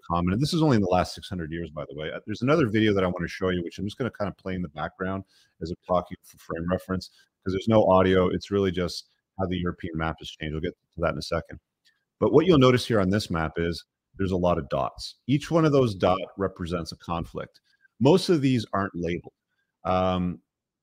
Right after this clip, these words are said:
if I go to the top ones over here where there's a lot of deaths involved and, and the conflict lasted for a long period of time, you can start to see some of the, like, this is the Thirty Year War over here. This is the period of the Hundred Year War over here.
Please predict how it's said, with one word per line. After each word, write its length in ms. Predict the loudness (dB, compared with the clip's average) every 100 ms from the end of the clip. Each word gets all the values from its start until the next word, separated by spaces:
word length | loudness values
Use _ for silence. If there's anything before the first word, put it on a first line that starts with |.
| _
if 380 | -4 -4 -8 -6
I 100 | -2
go 180 | 2 4
to 80 | 4
the 100 | 0
top 360 | 0 2 2 0
ones 180 | -2
over 140 | -2 -4
here 420 | -2 0 2 2
where 520 | 0 2 2 0 -2 -8 -10
there's 140 | -4
a 60 | 0
lot 200 | 2 0
of 80 |
deaths 320 | -2 -6 -8 -12
involved 400 | -4 -2 -2 -4
and, 100 | -12
and 100 | -12
the 40 | -8
conflict 440 | -4 -4 -6 -10
lasted 340 | -2 -2 -2 -10
for 200 | -6 -4
a 40 |
long 280 | -2 -4 -6
period 200 | -10 -14 -12
of 60 | -6
time, 240 | -6 -6 -10 -20 _ _
you 120 | -6
can 100 | -6
start 260 | 0 2 2
to 100 | -2
see 240 | -2 -2
some 280 | -2 -4 -4
of 120 | -4
the, 440 | -4 -2 -2 -6 -8
like, 140 | -8 -8
this 180 | -10
is 80 | -8
the 80 | -8
Thirty 340 | -6 -6 -4
Year 220 | -4 -4 -4
War 280 | -2 0
over 120 | -2 -4
here. 500 | 0 2 4 2 -2 _ _ _
This 160 | -8 -6
is 100 | -6
the 60 | -6
period 340 | 0 2 2
of 80 | -2
the 60 |
Hundred 340 | -4 -2 -2 -2
Year 180 | -2 -2
War 320 | -2 -2 -2
over 120 | -4
here. 500 | -2 2 4 2 0